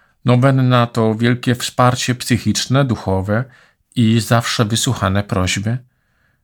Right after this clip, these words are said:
Niektóre od razu, a inne po latach, ale zawsze widzę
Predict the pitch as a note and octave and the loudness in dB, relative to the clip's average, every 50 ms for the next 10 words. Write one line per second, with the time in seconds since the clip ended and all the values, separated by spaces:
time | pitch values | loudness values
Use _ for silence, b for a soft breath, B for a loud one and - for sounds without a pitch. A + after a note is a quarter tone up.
0 | _ _ - - A2+ A#2+ C3+ C3 - - - B2+ A#2+ A#2 A#2 - - A#2 A2 - | _ _ -4 2 4 4 4 2 0 -2 0 0 2 2 0 0 -2 -4 -2 0
1 | A2 G#2+ G2 G2+ G2+ G2 - C#3 C#3+ D#3 F3+ - - _ _ - G#2+ G#2+ - - | 0 0 2 0 0 -2 -2 -2 -2 -2 -4 -6 -12 _ _ -4 -4 -4 -2 -2
2 | A2+ A2 A2+ G#2 G#2 G#2 G2+ G2+ - - F#2 F#2 F#2+ F#2+ F#2+ - - G#2 A#2 B2 | -2 0 2 2 2 2 0 -2 -2 -4 -2 0 0 0 0 -2 -2 -2 -2 -2
3 | - - b b b b b b b b _ _ - A2 G#2+ G#2+ A2 A2 A2 G#2+ | -4 -10 b b b b b b b b _ _ -2 0 2 2 2 2 2 2
4 | G#2 G#2 G#2+ B2+ B2 B2 - - C3 A2 G#2 A2 A#2 A#2+ A#2 A#2 A2 G#2+ | 0 0 0 0 0 0 -2 -2 -2 -2 0 0 0 0 2 2 0 0